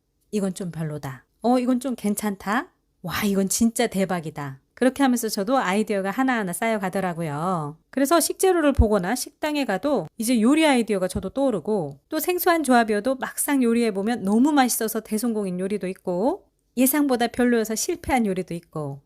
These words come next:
그렇게 하면서 시행착오의 요리 레시피 하나하나가 쌓여가는 거죠. 그러면서 이 책의 파트 원에는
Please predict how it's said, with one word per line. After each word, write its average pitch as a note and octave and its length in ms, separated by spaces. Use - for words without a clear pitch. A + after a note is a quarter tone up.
그렇게 A#3+ 340
하면서 G#3+ 300
시행착오의 A#3 760
요리 G#3 280
레시피 G#3+ 400
하나하나가 G3+ 580
쌓여가는 G#3 540
거죠. D#3+ 580
그러면서 D#4+ 440
이 G#3 200
책의 A#3 280
파트 C#4+ 400
원에는 F3 580